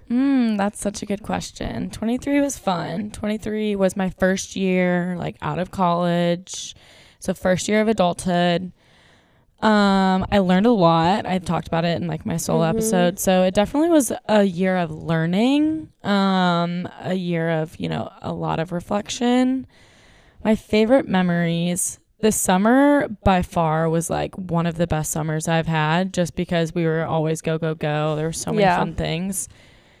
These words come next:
Speaker 1: So I would have to say, like, like, it's sad, but they, like,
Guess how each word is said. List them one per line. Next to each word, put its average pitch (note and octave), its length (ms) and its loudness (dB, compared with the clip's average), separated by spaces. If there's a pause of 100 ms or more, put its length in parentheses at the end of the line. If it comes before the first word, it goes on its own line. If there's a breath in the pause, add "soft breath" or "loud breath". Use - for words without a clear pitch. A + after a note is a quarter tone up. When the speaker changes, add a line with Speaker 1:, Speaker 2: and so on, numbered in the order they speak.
(300 soft breath)
Speaker 1:
So E3 680 4 (720)
I G3 120 2
would F#3 80 2
have F#3+ 200 -2
to A3+ 120 -6
say, E3+ 640 2
like, - 260 -6 (540)
like, F#3+ 160 -6
it's - 160 -4
sad, F3 380 0
but F#3+ 120 -4
they, F3 100 0
like, D#3+ 160 -2